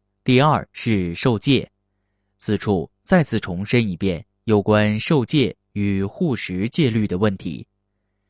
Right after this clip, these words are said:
现在在很多地方，灌顶极其风靡盛行，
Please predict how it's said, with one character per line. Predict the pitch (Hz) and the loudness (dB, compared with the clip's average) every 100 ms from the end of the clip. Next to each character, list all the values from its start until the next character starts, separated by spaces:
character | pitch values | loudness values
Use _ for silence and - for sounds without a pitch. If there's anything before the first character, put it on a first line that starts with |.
| _ _ _ _ _ | _ _ _ _ _
现 | - 120 101 | 0 0 2
在 | 95 87 73 | 0 -2 -4
在 | - 110 | -2 0
很 | 95 85 80 | 0 -6 -4
多 | 104 | -4
地 | 139 127 | -2 -4
方， | 90 65 - _ _ | -4 -8 -10 _ _
灌 | 175 151 | 2 2
顶 | 110 87 78 | 0 -6 -8
极 | 78 104 143 | -8 -4 -2
其 | - 92 92 | -4 -4 -4
风 | 101 117 123 | -2 -2 -2
靡 | 104 85 | -4 -6
盛 | - 165 | -2 -2
行， | 117 80 58 | -2 -8 -10